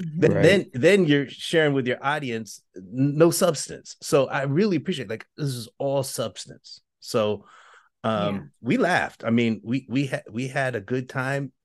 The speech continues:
Speaker 1: Um, what I will say is I didn't split my gut. I, I
Speaker 3: Yeah,
Speaker 2: Okay.
Speaker 3: I agree with that.
Speaker 1: I laughed, but I didn't split my gut, and part-, partially because I, I mean, you can almost say, like, it was,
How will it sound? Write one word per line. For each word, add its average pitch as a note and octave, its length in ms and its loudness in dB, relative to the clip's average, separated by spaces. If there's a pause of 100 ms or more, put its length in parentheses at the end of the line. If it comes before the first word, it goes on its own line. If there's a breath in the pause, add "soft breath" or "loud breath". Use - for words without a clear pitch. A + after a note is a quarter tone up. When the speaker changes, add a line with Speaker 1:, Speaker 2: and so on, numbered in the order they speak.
(120)
Speaker 1:
Um, G2 500 -4 (680)
what A#2 140 6
I A#2 80 6
will D#3+ 180 6
say F3 260 2
is A#2+ 240 2
I A2+ 80 -4
didn't D3+ 340 4
split - 440 -2
my A2+ 140 0
gut. G#2 340 0 (1300)
I, A#2 60 -8
I A2 220 4
Speaker 3:
Yeah, F2 120 2
Speaker 2:
Okay. G2 380 2
Speaker 3:
I - 80 2
agree F#3+ 300 0
with D3+ 180 -6
that. B2 160 -10 (100)
Speaker 1:
I G3 140 2
laughed, F#3+ 500 4
but A#2 140 0
I A#3 140 2
didn't E3+ 220 4
split - 340 -2
my B2 160 -4
gut, G#2+ 400 0
and A#2 260 -2
part-, D3+ 340 4 (200)
partially G#3+ 360 2
because B2+ 320 -4
I, A#2+ 100 -4 (100)
I C3 40 -2
mean, B2 160 0
you A#2+ 220 -4
can C#3+ 140 -2
almost C#3+ 280 0
say, B2 160 -2
like, G#2+ 280 -2
it A#2+ 60 -2
was, G#2+ 340 0